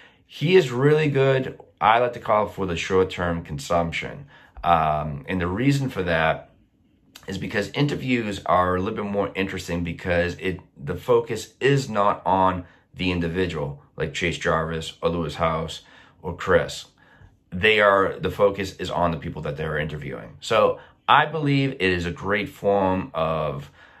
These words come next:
um, getting inspiration. Anybody else that falls into influencers, you probably know a lot out there.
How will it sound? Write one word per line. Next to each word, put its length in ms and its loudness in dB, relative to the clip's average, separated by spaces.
um, 800 -2
getting 320 2
inspiration. 840 -2
Anybody 380 2
else 200 2
that 120 -2
falls 320 2
into 240 -4
influencers, 720 -4
you 80 -2
probably 300 2
know 220 0
a 40 -4
lot 420 -2
out 240 0
there. 300 2